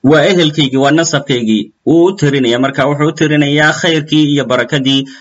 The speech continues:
iyo sharaftii uu lahaa iyo booskii uu taagnaa xilligaa. Oo uu leeyahay, "Adduunyada tan maanta ma joogo. Wiil nebi uu dhalay ama ka soo farcamay, aniga mooyaane cid kale ma joogto," buu leeyahay. Sababtoo xilligaa dee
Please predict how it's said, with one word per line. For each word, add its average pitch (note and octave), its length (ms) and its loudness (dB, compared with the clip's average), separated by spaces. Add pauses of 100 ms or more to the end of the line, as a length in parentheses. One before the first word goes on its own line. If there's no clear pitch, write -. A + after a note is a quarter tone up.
(120)
iyo C#3+ 180 0
sharaftii D#3 520 0
uu C3+ 260 0
lahaa C#3 380 2
iyo D#3 180 0
booskii D#3 440 -2
uu B2+ 220 0
taagnaa C3 400 -2
xilligaa. G#2+ 600 -2 (320)
Oo D3+ 140 2
uu D#3+ 80 2
leeyahay, C3+ 800 0 (260)
"Adduunyada E3 720 2
tan D#3 240 2 (140)
maanta F3 360 2
ma D#3 180 2
joogo. A#2+ 460 0 (320)
Wiil F#3 420 2
nebi B2+ 460 2 (120)
uu C#3 300 2
dhalay C#3 260 0
ama D3+ 220 0
ka F#3+ 160 -4
soo D#3 360 -2
farcamay, A#2 680 0 (240)
aniga D3 280 2
mooyaane C#3 400 2
cid C3+ 120 -4
kale A#2 140 -2
ma B2+ 100 -2
joogto," A2 320 -4
buu G#2 120 -2
leeyahay. G2 260 -4 (200)
Sababtoo D3+ 420 -2
xilligaa B2+ 340 0
dee B2+ 180 -2